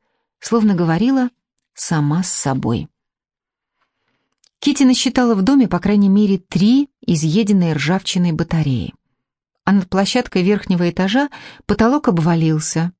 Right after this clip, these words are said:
обнажив похожие на скелет балки с кусками штукатурки. Под дырой стояла явно имеющая стратегическое значение жестяная ванна,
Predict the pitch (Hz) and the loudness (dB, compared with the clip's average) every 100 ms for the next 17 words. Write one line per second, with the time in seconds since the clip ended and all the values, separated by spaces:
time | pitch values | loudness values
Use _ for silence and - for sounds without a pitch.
0 | _ - 151 165 165 196 202 156 156 175 | _ -4 0 0 2 -2 -2 -4 -2 -2
1 | 160 156 156 - 160 180 151 151 196 190 | 0 -2 -2 -2 -2 0 0 0 0 -2
2 | - 147 - - - - 175 - 185 180 | -2 -4 -4 -20 -12 -6 -6 -4 0 0
3 | 160 - 151 151 196 214 - 139 139 _ | -2 -6 -4 -4 -2 -4 -2 -4 -4 _
4 | _ _ _ _ _ _ 196 170 220 262 | _ _ _ _ _ _ 0 2 2 2
5 | 285 - 196 208 220 190 175 233 220 214 | 0 0 0 0 0 0 0 2 2 0
6 | - - - 196 202 233 214 - 190 180 | -4 -20 -2 2 4 4 2 0 -2 -2
7 | - 185 180 165 185 170 - 165 151 156 | -2 -2 -2 -4 -2 -4 -4 -4 0 0
8 | 156 - 269 262 254 - - - 185 - | 0 0 4 4 2 -2 -18 -2 -2 -2
9 | 175 170 220 240 175 156 139 127 127 | -2 0 2 0 0 0 0 -2 -4